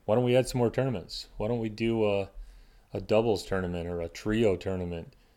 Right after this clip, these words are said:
Um, why don't we do, uh, more seven hundred Club tournaments because people are interested in these?" And I remember getting a lot of pushback from Jerry Puckett was one of 'em.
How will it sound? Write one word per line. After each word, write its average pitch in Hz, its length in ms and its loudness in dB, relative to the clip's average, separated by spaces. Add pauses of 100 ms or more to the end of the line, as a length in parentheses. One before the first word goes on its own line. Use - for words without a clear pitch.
(440)
Um, 95 320 -4
why 104 80 0
don't 117 100 2
we 110 80 0
do, 104 400 2
uh, 92 320 2 (1200)
more 117 560 6 (100)
seven 104 320 0
hundred 104 240 -2
Club 90 160 -4
tournaments 90 380 -4
because 92 260 -8
people 107 340 -2
are 98 140 0
interested 92 480 -4
in 85 120 -8
these?" 82 300 -14 (400)
And 92 300 -8 (540)
I 98 60 0
remember 101 400 -2
getting 92 280 -4
a 85 80 -4
lot 95 320 2
of 87 100 -2
pushback 92 560 -6
from 87 420 -10 (460)
Jerry 92 220 -6
Puckett - 460 -4
was 90 220 -8
one 95 160 -4
of 85 140 -8
'em. 82 160 -10